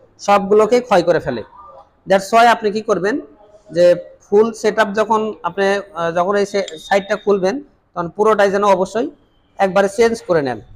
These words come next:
এই যে আমার সেটআপ হয়ে গেল, এখন আমি কি করব যে এটার মধ্যে দিয়ে দিব,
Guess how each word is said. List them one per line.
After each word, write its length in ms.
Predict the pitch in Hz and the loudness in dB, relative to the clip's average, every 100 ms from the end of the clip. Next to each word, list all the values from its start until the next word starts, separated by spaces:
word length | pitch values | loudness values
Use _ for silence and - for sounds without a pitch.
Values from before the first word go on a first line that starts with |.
| _ - | _ -2
এই 100 | 196 | 2
যে 60 | 208 | 4
আমার 160 | 185 208 | 2 0
সেটআপ 220 | 196 196 | -2 0
হয়ে 140 | 190 160 | 2 2
গেল, 120 | 165 269 - _ _ - | 0 -4 -8 _ _ -4
এখন 160 | 165 208 | -2 0
আমি 140 | 208 | -2
কি 120 | 208 | -4
করব 220 | 208 214 240 254 - _ _ - | -2 0 0 -2 -8 _ _ -2
যে 60 | 175 | 0
এটার 180 | 180 196 | 4 2
মধ্যে 240 | 185 175 180 | 2 0 2
দিয়ে 180 | 196 | 2
দিব, 140 | 143 | 2